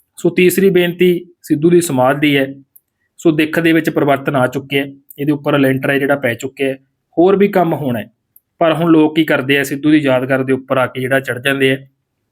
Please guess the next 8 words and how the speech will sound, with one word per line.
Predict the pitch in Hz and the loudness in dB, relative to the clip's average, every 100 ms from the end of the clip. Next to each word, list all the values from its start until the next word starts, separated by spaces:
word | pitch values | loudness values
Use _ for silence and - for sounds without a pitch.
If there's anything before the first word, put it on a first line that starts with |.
| _ _ | _ _
ਤੇ | 196 | 0
ਫੋਟੋਆਂ | 196 185 180 202 196 | 2 0 2 2 2
ਜਿਹੜੀਆਂ | 170 185 180 180 - | 2 2 0 -2 -6
ਉਹ | 175 | -4
ਖਿਚਵਾਉਂਦੇ | 160 151 143 98 90 | -2 -2 -2 -4 -10
ਆ, | _ _ _ _ _ _ _ - | _ _ _ _ _ _ _ -2
ਜਿਹਦੇ | 151 175 | 0 2
ਕਰਕੇ | 165 151 156 156 151 - | 0 -2 -2 -2 -2 -8